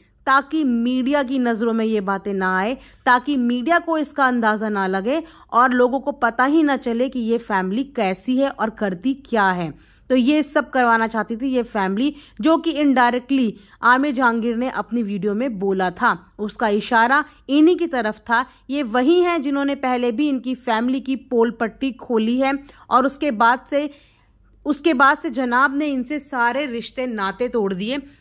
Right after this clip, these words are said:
हालांकि इन्होंने बाद में जनाब से पैचअप करने की बहुत कोशिश भी की,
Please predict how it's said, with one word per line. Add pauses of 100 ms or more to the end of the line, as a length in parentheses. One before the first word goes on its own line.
हालांकि
इन्होंने
बाद
में
जनाब
से
पैचअप
करने
की
बहुत
कोशिश
भी
की,